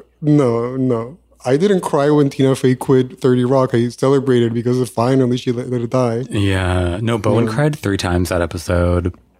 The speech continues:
Speaker 2: New York seemed like chaos, honestly.
Speaker 1: Chemically imbalance. Yeah. Oh, yeah, New York seems like, um, the end times for sure.
Speaker 2: The lack of serotonin in that city right now.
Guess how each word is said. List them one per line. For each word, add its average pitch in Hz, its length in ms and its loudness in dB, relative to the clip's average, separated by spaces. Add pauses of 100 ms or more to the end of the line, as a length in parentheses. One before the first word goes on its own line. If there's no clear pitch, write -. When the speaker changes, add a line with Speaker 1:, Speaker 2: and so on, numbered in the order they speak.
(360)
Speaker 2:
New 110 120 0
York 107 220 -2
seemed 107 240 0
like 90 100 -2
chaos, 82 540 -4
honestly. 80 480 -6 (520)
Speaker 1:
Chemically 101 460 -2
imbalance. 95 680 -6 (340)
Yeah. 98 340 -4 (160)
Oh, 123 140 -2
yeah, 107 140 -2
New 101 100 -4
York 104 220 -8
seems 110 240 -8
like, 95 180 -10
um, 90 340 -12 (220)
the 101 160 -4
end 92 160 -6
times 90 480 -14
for 95 240 -10
sure. 101 480 -10 (680)
Speaker 2:
The 110 100 -2
lack 104 320 -2
of 123 60 -4
serotonin 101 680 -2
in 90 100 0
that 90 160 -4
city 85 260 -6
right 80 180 -8
now. 82 340 -12